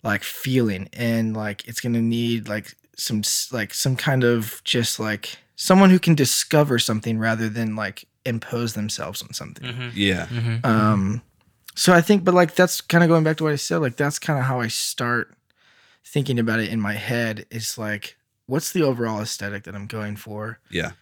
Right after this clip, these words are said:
Speaker 3: So if we could, I'd like to try something.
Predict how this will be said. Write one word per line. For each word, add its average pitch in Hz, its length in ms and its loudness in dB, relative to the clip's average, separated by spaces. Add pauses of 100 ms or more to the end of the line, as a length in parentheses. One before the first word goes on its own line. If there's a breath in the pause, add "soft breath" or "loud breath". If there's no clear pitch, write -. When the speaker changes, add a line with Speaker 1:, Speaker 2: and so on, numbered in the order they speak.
(840)
Speaker 3:
So 135 420 4 (220)
if 143 160 2
we 165 80 4
could, 135 340 4 (360)
I'd 123 100 2
like 180 240 2
to 87 360 2 (280)
try 92 320 2
something. - 500 -8